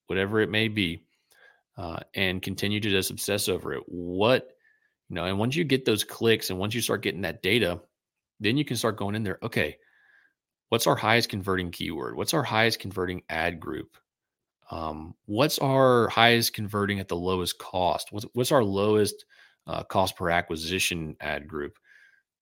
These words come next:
Go through there and start finding these different,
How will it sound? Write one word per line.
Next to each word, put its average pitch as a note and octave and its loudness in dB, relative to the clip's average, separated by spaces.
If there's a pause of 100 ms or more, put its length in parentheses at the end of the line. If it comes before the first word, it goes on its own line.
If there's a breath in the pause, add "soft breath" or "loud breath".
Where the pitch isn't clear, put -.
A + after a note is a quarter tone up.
(200)
Go A#2 2
through C3+ 2
there G#2+ 4
and F2+ -2
start G#2+ 0
finding G#2 0
these G2+ -4
different, G2 -4